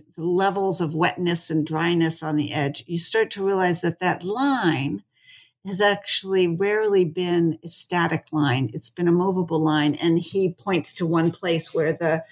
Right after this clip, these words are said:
the line, the so-called line, in fact, has wandered significantly over its whole width to one side,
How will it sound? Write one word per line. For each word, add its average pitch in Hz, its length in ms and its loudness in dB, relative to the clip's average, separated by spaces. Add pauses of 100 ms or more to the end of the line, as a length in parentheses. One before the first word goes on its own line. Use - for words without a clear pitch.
(320)
the 190 100 -2
line, 170 1040 0
the 175 60 -4
so-called 185 500 0
line, 170 340 0
in 165 160 -2
fact, 170 380 -4
has 160 180 0
wandered 165 840 0 (240)
significantly 190 1000 -2
over 190 420 0 (180)
its - 240 0
whole 196 280 0
width - 600 -2 (480)
to 185 120 -2
one 170 280 2
side, 147 640 -2